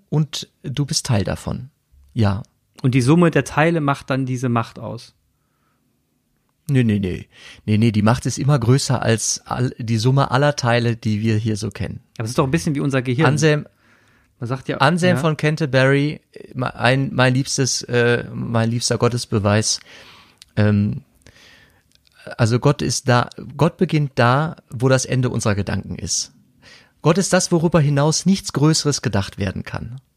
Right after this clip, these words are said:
Speaker 2: Hm. Weißt du, was interessant
Speaker 1: Aber
Speaker 2: ist?
Speaker 1: ich bin sicher eingebettet. Ich bin sicher eingebettet.
Speaker 2: Ich hab mal so ein Buch gelesen, The, The Human Brain,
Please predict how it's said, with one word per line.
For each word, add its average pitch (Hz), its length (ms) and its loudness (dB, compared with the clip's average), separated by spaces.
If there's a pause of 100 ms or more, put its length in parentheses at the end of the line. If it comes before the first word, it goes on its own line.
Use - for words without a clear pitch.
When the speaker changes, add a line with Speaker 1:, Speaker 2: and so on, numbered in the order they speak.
(600)
Speaker 2:
Hm. 110 380 -4 (640)
Weißt 127 160 0
du, 170 40 4
was - 100 -2
interessant 131 400 0
Speaker 1:
Aber 135 100 2
Speaker 2:
ist? - 60 -2
Speaker 1:
ich 101 80 -6
bin 104 160 2
sicher 147 280 2
eingebettet. 117 760 0 (160)
Ich 104 180 -4
bin 113 100 -2
sicher 127 300 -2
eingebettet. - 760 -4
Speaker 2:
Ich - 100 -6
hab 131 100 0
mal 160 80 4
so 127 120 2
ein 120 80 0
Buch 143 200 -4
gelesen, 143 360 2
The, 117 320 0
The 117 200 0
Human 143 240 0
Brain, 123 420 0